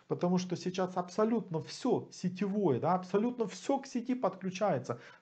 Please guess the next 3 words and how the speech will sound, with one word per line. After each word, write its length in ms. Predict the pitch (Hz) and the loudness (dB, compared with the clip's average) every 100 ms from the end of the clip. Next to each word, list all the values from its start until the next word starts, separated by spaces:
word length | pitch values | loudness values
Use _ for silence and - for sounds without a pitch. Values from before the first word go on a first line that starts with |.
| - | -6
начиная 500 | 165 185 196 196 170 | -4 0 2 2 2
микроволновки, 800 | 165 156 156 147 160 214 214 147 | 0 0 2 2 2 0 -2 -6
холодильники, 880 | - 147 127 127 190 190 170 151 | -2 2 2 0 -2 -2 -4 -6